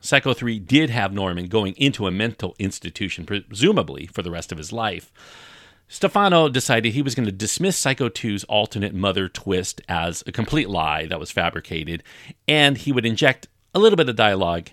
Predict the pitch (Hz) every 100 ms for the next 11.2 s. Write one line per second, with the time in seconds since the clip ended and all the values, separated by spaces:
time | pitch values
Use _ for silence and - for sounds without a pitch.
0 | _ 123 117 101 98 87 87 87 92 113
1 | 135 175 175 135 101 95 95 117 120 123
2 | 120 107 101 101 101 104 95 95 98 117
3 | 117 117 110 - _ - 123 110 101 95
4 | 95 104 90 98 85 92 90 90 85 87
5 | 82 - 85 78 80 80 - _ - -
6 | - 90 90 95 85 - 85 - - 92
7 | 85 85 78 90 85 80 - _ - -
8 | _ - 160 131 - 117 98 90 - 139
9 | 120 98 92 110 98 92 _ _ 131 107
10 | 117 113 104 131 113 - 104 82 - 87
11 | 65